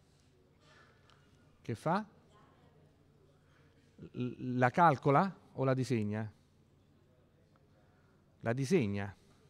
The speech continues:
In pratica questo qui prende un rettangolo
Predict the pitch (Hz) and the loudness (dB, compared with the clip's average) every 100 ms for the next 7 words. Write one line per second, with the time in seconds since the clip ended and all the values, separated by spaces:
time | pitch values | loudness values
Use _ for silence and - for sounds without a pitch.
0 | _ _ _ - - - _ - - - | _ _ _ -20 -20 -20 _ -20 -20 -20
1 | - _ - 160 190 165 135 139 139 160 | -20 _ -2 2 6 6 6 2 2 0
2 | 156 185 170 135 151 - - - - - | 0 0 2 2 0 -6 -18 -20 -20 -20
3 | _ - - - 175 156 139 139 131 135 | _ -20 -6 2 4 6 6 4 4 4
4 | 143 170 - 165 139 127 131 151 196 | 6 6 6 6 6 4 4 4 2